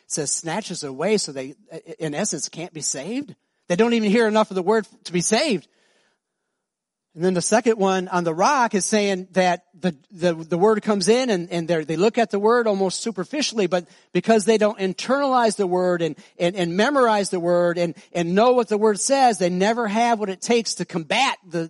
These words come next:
the stuff in life that comes against them. And temptation comes and they can't say, "Get away from me, devil. Greater is he, Jesus, in me than he is in the world. That's you. Bye." But it's, but it's not there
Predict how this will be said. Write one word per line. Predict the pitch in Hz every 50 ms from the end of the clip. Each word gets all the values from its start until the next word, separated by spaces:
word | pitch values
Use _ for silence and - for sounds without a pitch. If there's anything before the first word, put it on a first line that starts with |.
| _ 156
the | 160 156
stuff | - - - 233 226 -
in | - 208 196
life | 208 233 240 254 226 185 - _ _ _
that | - 185 -
comes | 214 220 190 185
against | 185 156 233 285 269 -
them. | 214 180 170
And | 165 160
temptation | - 202 185 165 - 247 277 311 254 262 240
comes | 202 202 208 196 175 - - - - -
and | 185 190
they | 196 208
can't | - 262 254 240 214
say, | 208 190 180
"Get | 165 - 302 330 330
away | 320 339 359 381 415
from | - - 330
me, | 269 254
devil. | 220 233 226 208 214 226 294 320 - _ _ _
Greater | 160 185 240 294 349 370 359 370 359
is | 320 285 262 -
he, | - 339 339 285 269 269
Jesus, | 226 185 302 320 311 294 262 254 196
in | 240 262 247
me | 269 339 339 320 285 - - - -
than | - 208 202
he | 220 320 370 370
is | 330 302 247
in | 269 254 247
the | 247
world. | 269 311 320 339 330 294 -
That's | 381 381 - - -
you. | 254 269 269 269 269 240 - _ _
Bye." | 196 175 269 294 285 262 233 233 233 214 _ _ _ _ _ _ _ _ _ _ _ _ _ _ _ _ _ _ _ _ _
But | 139 160 170
it's, | 175 160 - _ _ _
but | - 165
it's | 160 151 -
not | 185 175 156 156 _ 139
there | 139 160 202 247 294 302 262 208 151